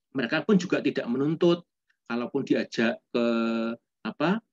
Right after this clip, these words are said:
kemana dia akan mengiyakan. Walaupun begitu,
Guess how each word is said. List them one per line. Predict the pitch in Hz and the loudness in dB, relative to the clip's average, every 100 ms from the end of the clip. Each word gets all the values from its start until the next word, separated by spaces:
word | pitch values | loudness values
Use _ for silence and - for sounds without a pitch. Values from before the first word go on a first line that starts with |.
| _ - | _ -2
kemana | 117 120 143 175 | 0 2 2 2
dia | 139 | 2
akan | 131 139 143 | 2 0 2
mengiyakan. | 131 120 98 - 98 90 - - | 2 2 0 -4 -8 -8 -8 0
Walaupun | 120 135 165 | 2 4 4
begitu, | 131 127 - 123 220 | 4 0 2 4 4